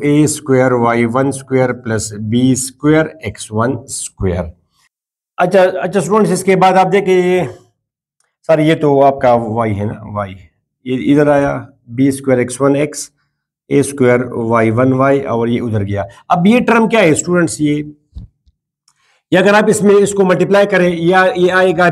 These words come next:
बी स्क्वायर एक्स स्क्वायर प्लस ए स्क्वायर वाई स्क्वायर is equal to a square b square। अब ये जो पॉइंट है, ये एलिप्स का ही कोई पॉइंट है, और हमें पता है स्टूडेंट्स,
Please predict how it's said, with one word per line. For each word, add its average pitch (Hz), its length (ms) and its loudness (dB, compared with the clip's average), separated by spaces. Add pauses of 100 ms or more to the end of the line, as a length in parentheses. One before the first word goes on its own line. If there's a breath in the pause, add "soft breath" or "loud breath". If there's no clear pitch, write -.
बी 190 240 2
स्क्वायर 180 640 2 (380)
एक्स 190 260 -4
स्क्वायर 170 420 0 (440)
प्लस 143 260 0
ए 175 380 4
स्क्वायर 156 680 0
वाई 147 300 2
स्क्वायर 139 320 0
is 127 160 0
equal 135 300 0
to 131 80 0 (120)
a 143 180 4
square 143 380 0
b 226 200 2
square। 160 320 0 (540 soft breath)
अब 185 200 2
ये 196 220 4
जो 220 160 2
पॉइंट 185 320 2
है, 160 60 0
ये 160 120 4 (120)
एलिप्स 214 260 0
का 214 80 2
ही 220 180 2
कोई 226 240 2
पॉइंट 175 280 2
है, 160 80 2
और 156 180 4
हमें 170 220 2
पता 180 200 2
है 170 100 4
स्टूडेंट्स, 156 460 -2